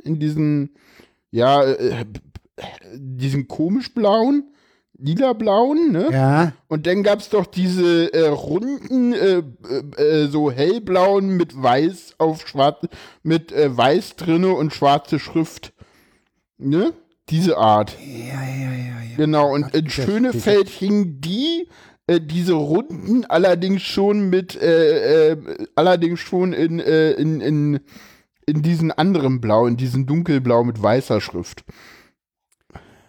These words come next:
Speaker 2: Ja, diese, diese Fallblattanzeigen, die haben halt den Nachteil, dass sie, dass sie in den, in der Zeilenstruktur, die sind halt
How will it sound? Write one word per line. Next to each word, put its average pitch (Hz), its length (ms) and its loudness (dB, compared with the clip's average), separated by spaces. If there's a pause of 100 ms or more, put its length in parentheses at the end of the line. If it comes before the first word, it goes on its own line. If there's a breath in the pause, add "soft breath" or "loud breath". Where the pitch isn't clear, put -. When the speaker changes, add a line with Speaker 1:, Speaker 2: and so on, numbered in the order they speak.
(500 soft breath)
Speaker 2:
Ja, 123 380 2
diese, 139 380 2 (160)
diese 139 320 0
Fallblattanzeigen, 151 960 0
die 139 140 0
haben 143 180 2
halt 147 200 2
den 135 140 4
Nachteil, 139 560 0
dass 135 200 0
sie, 139 340 0
dass 135 200 -2
sie 139 100 -2
in 135 180 0
den, 123 260 0
in 131 200 -2
der 127 120 2
Zeilenstruktur, 143 760 0
die 120 120 -6
sind 135 220 -2
halt 135 220 0